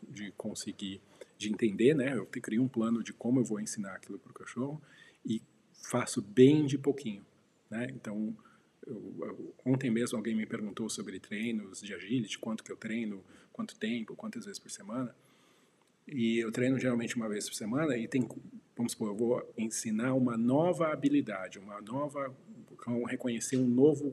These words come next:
comando, um novo sinal, alguma coisa assim. Ah, se eu percebo que é algo que não é natural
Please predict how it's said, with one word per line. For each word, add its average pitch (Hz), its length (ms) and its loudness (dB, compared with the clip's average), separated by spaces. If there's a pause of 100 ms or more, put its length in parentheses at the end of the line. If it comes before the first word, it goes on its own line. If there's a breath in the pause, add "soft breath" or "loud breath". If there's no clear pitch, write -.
comando, 120 540 0
um 107 60 -8
novo 127 280 -2
sinal, 113 560 -4
alguma 107 300 -12
coisa 104 240 -16
assim. - 220 -14 (1160 loud breath)
Ah, 123 380 0
se - 100 2
eu 160 60 6
percebo 170 300 4
que 143 100 2
é 135 40 8
algo 127 200 4
que 123 100 0
não 135 200 4
é 160 40 6
natural 123 760 2